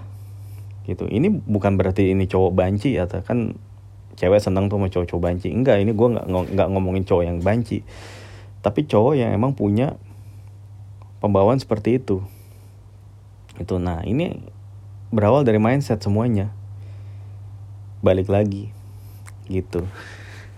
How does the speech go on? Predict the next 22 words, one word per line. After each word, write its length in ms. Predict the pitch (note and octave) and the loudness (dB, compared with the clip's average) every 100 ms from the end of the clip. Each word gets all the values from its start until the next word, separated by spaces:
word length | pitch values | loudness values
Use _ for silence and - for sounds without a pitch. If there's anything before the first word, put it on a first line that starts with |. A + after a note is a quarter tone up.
| - - - - - - - - - | -18 -18 -16 -16 -14 -14 -14 -14 -2
Nah, 80 | A2 G#2+ | -2 2
sekarang 320 | B2 D3+ E3 | 4 4 4
umumnya 400 | C#3+ C3 D3 D#3 | 4 4 2 2
kalau 160 | A#2+ | 2
mindset 400 | A2 G#2+ G#2+ A2+ | 4 2 2 0
anak-anak 560 | - G#2 G#2 G2+ G2+ G2 - - | 0 -2 -2 -2 -2 -2 -8 -4
remaja 400 | G#2+ G2+ G2 G2 | 0 2 4 4
itu 160 | G2 G2+ | 2 0
seperti 320 | - G2+ F#2+ | -2 -2 0
apa 240 | F2 - - | 0 0 -4
sih? 160 | - - | -8 -8
Nah, 160 | E2+ F#2 | -8 -4
kalau 160 | F2+ F2+ | -2 0
gua 240 | F2+ G2 | 2 4
dulu 400 | A2+ A2 A2 A#2 | 6 4 4 2
sih 240 | G#2+ G#2 E2+ | -2 -2 -2
ya, 80 | F2 - - | -4 -12 -6
mindset 400 | F2+ F2+ F2+ E2+ | -4 -2 -2 -2
gua 160 | F#2 F#2 | -2 -2
sebagai 320 | F2+ F2 E2+ | 0 0 0
anak 240 | E2+ E2 | -2 -4
remaja, 480 | F2+ F2 F2 G#2+ | -2 -2 0 -2